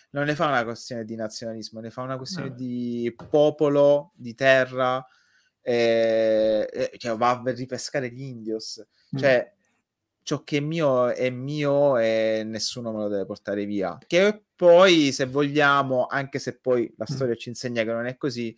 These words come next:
Speaker 1: ma romanticamente è proprio il concetto della, dell'americano, della terra
Speaker 2: Sì.
Speaker 1: americana, che lottò,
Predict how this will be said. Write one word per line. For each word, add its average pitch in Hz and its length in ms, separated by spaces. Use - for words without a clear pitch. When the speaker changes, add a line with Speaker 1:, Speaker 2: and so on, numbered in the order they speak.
Speaker 1:
ma 135 220
romanticamente 139 1080
è 117 40
proprio 107 240
il 101 80
concetto 98 580
della, 85 600
dell'americano, 87 840
della 92 260
terra 92 320
Speaker 2:
Sì. - 60
Speaker 1:
americana, 101 760
che 110 180
lottò, 120 760